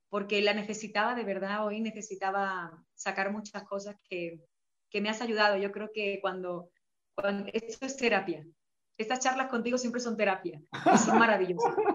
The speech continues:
Speaker 1: De verdad,
Speaker 2: Qué linda.
Speaker 1: de verdad que sí.
Speaker 2: Te quiero mucho, ya sabes.
Speaker 1: Te quiero más.
Speaker 2: Estás en un, en mi corazón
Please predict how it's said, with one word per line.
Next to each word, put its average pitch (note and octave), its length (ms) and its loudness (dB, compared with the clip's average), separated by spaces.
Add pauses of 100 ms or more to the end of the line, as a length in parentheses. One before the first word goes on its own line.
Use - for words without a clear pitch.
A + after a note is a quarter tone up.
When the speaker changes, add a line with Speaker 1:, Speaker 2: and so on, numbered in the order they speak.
(120)
Speaker 1:
De A#3+ 100 8
verdad, C4+ 640 10
Speaker 2:
Qué A3 420 4
linda. D3+ 180 8
Speaker 1:
de A3 160 8
verdad A#3 240 2
que B3+ 100 2
sí. A3 240 -8
Speaker 2:
Te C#3 100 2
quiero D#3 360 6
mucho, D3 380 -4
ya B2+ 180 2
sabes. C3 340 2
Speaker 1:
Te G3 140 0
quiero G#3+ 240 2
más. - 340 -2
Speaker 2:
Estás - 380 0
en B2 160 0
un, C#3 260 0
en A#2+ 160 -2
mi D3 140 -2
corazón A2+ 680 -2